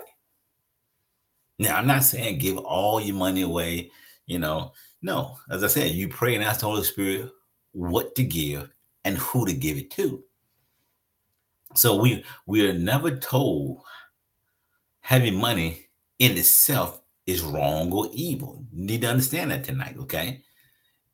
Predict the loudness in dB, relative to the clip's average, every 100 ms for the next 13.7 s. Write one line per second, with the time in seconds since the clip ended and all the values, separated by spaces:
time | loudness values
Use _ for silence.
0 | _ _ _ -2 -2 0 0 2 2 2
1 | 0 0 0 -2 -8 -16 _ -4 -2 0
2 | -2 -2 -2 -2 -2 -6 -16 _ _ _
3 | _ _ -2 2 2 2 0 4 4 4
4 | 0 0 0 -2 -4 -10 -18 _ _ _
5 | _ _ -6 -2 0 0 -2 -2 -2 -4
6 | -8 -14 _ -12 -10 -6 -2 -2 -2 -4
7 | -4 -6 -12 -20 _ _ _ -10 -8 -4
8 | -4 -2 2 2 2 -2 -2 -2 -2 -4
9 | -4 -6 -4 -4 -4 -2 -2 -2 -4 -6
10 | -6 -4 -4 -4 -4 -4 -4 -8 _ _
11 | _ _ _ _ _ _ _ _ _ _
12 | _ _ -8 -4 -2 0 2 4 4 2
13 | 0 0 -2 -4 -6 -10